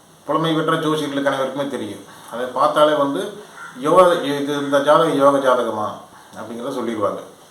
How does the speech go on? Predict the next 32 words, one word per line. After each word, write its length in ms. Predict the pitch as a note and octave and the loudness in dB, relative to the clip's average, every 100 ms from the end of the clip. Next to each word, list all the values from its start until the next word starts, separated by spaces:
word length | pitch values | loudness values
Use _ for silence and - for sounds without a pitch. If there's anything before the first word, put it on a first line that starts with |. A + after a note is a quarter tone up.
| - - - - | -20 -20 -16 -14
சரிங்களா? 280 | G2 F#2 - - - - - - - - _ - - - - - - - - - - - - - - - - | -12 -12 -14 -18 -20 -20 -20 -20 -20 -20 _ -20 -20 -20 -20 -20 -20 -20 -20 -20 -20 -20 -20 -20 -20 -20 -4
அதாவது 320 | C#3+ D3+ D3 | 2 4 4
வந்து, 280 | E3+ - F3+ | -2 -2 -4
திரிகோணங்கள் 560 | G#3+ G#3+ G#3 F3+ D#3+ | 0 2 4 2 2
அப்படிங்கிறது 360 | D#3+ C#3 C#3 C3+ | 0 -2 -4 -4
வந்து 480 | C3+ E3 F3 D#3 D3 | -4 -2 0 0 0
ஒண்ணு, 180 | E3+ E3+ | 0 0
ஐந்து, 260 | D#3+ D#3 | 0 -2
ஒன்பதாம் 280 | C#3+ C#3 C3+ | 2 2 2
ஸ்தலங்கள் 380 | - B2 B2 A#2+ | 0 -2 0 -2
அப்படிங்கிறது 180 | A#2 A2+ | -4 -6
உங்களுக்கு 300 | G#2+ G2 G#2 | -6 -8 -10
தெரியும். 300 | F#2 F#2 - - - | -14 -14 -18 -20 -12
இது 120 | B2 | -6
வந்து 160 | D3+ C#3 | -2 0
அதிர்ஷ்ட 360 | C3+ D#3+ - | -2 -4 -6
ஸ்தானங்கள். 600 | C3+ A#2 A2 A2 F#2+ - | -4 -4 -4 -6 -12 -14
இதுதான் 200 | A#2+ E3 | -2 0
வந்து 240 | D3 E3 D3 | 0 -2 -4
கொடுப்பினை 400 | D3 D3 C#3 B2 | -4 -4 -6 -6
அப்படிங்கிறது. 460 | A2 G2+ F#2+ F#2 - - - - - | -8 -10 -12 -14 -18 -20 -20 -20 -18
சரிங்களா? 0 | |
இது 260 | G2+ G#2 A#2 | -16 -10 -8
வந்து 60 | |
முக்கியமான 720 | C#3+ C3+ - D#3 C#3+ D3 F#3 - - - - - - | -6 -6 -6 -6 0 0 -2 -8 -18 -20 -20 -20 -18
உயிர் 280 | C3 E3 D#3+ | -2 -2 0
சங்கிலி. 520 | D3 C#3+ C#3 - - - - - - | -2 -2 -4 -6 -12 -20 -20 -20 -16
ஒண்ணு, 180 | C3 D3 | -6 0
ஐந்து, 300 | C3+ C#3 C#3 | 0 0 -2
ஒன்பது 360 | C3+ C3 B2+ B2+ | -2 -2 -2 -2
அப்படிங்கிறத 380 | A#2+ A#2+ B2+ A#2+ | -2 -2 -2 -2
வந்து 320 | A#2+ F3 | -4 -8